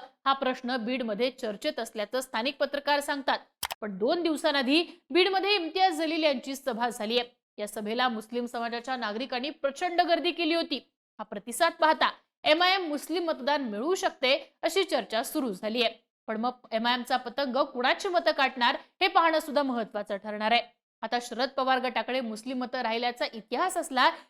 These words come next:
तरी एमआयएम मुळे त्यांच्या पुढे आव्हाने असणारच आहेत. त्यात प्रेमलता पारवे सुद्धा आपले जावई शेख मुजीब यांच्यामुळे मुस्लिम मतं आपल्याकडे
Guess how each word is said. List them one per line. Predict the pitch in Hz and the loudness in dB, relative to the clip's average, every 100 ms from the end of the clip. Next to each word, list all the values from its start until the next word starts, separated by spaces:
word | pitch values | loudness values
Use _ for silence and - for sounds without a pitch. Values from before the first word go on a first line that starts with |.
| _ | _
तरी | 403 427 | 0 4
एमआयएम | 311 330 370 330 | 4 4 2 2
मुळे | 330 359 | 0 0
त्यांच्या | 294 254 262 | 0 -2 -4
पुढे | 320 302 330 | -4 0 0
आव्हाने | - 214 196 254 285 | 0 -4 0 0 2
असणारच | 294 262 294 311 311 - | -2 -2 0 4 4 4
आहेत. | 233 _ - - | -2 _ -8 -6
त्यात | 233 233 | -6 -6
प्रेमलता | 247 226 226 233 233 | -2 0 0 0 -2
पारवे | 233 220 220 302 | -2 -2 0 -2
सुद्धा | 285 233 | -2 0
आपले | 262 220 226 247 | 0 0 -2 -2
जावई | 233 226 247 | 0 0 0
शेख | 254 - 339 381 | -4 -2 -2 -2
मुजीब | 330 269 330 359 _ _ | -4 0 0 0 _ _
यांच्यामुळे | 330 339 330 415 392 392 | 6 6 6 0 0 0
मुस्लिम | 320 - 320 | -2 -4 -2
मतं | 302 277 | -2 2
आपल्याकडे | 277 220 233 214 233 | 2 2 -4 -4 -6